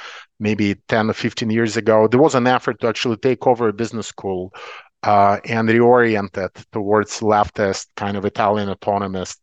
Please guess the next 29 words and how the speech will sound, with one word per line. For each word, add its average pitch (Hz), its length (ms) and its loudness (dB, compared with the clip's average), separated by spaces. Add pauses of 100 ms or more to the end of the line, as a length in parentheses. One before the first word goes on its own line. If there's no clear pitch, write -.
uh, 95 140 -10
principles. 123 520 -4
So 156 220 4
that - 280 2 (240)
these 202 200 4
efforts 180 520 0
have 131 420 0 (180)
occurred. 262 440 2 (480)
And 123 140 -4
sorry, 113 240 0
maybe 107 220 -4
I 95 60 -2
shouldn't 95 280 -8
have 98 120 -12
singled 98 280 -6
out 95 100 -2
Stefano 101 360 -8
Harney. 98 280 -10
I 90 120 -10
don't 95 100 -10
know 92 180 -12
if - 80 -20
he'll 98 140 -14
now 98 160 -12
be 98 180 -12 (280)
hunted 143 420 -2
down 113 460 4
<laughs> 104 140 0
by 101 380 0